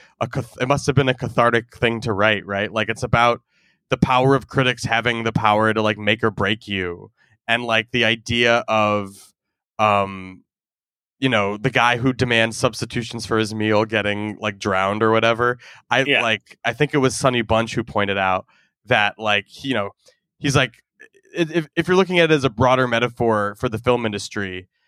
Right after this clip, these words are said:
Speaker 1: that substitution could be, like, a fate for anyone who saw their movie move from theatrical to streaming during covid. Like,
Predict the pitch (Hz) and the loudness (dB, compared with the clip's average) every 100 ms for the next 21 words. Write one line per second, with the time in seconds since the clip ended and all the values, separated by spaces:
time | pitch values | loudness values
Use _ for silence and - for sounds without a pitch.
0 | _ _ _ 104 135 127 - - 147 123 | _ _ _ -2 2 2 -2 0 0 0
1 | 131 139 131 120 113 107 139 110 117 110 | -6 -2 -2 0 -4 -2 -4 -2 -2 -2
2 | 101 95 85 _ 113 110 113 - - 131 | -4 -8 -12 _ -2 -2 -2 -4 0 0
3 | 123 _ 147 131 123 120 117 123 113 117 | -2 _ 0 0 2 0 0 -2 -2 0
4 | 110 107 110 113 110 107 107 _ _ 127 | 0 -2 0 0 0 -2 -2 _ _ 2
5 | 139 127 139 131 135 120 120 117 117 113 | 2 4 -2 -2 -4 -4 -4 -6 -4 -4
6 | - 123 110 104 90 101 - 131 139 123 | -4 -2 -2 -2 -8 -14 -20 -4 0 0
7 | 117 117 123 107 98 92 - 117 113 110 | -2 -2 -2 -2 -6 -12 -12 -2 -2 -2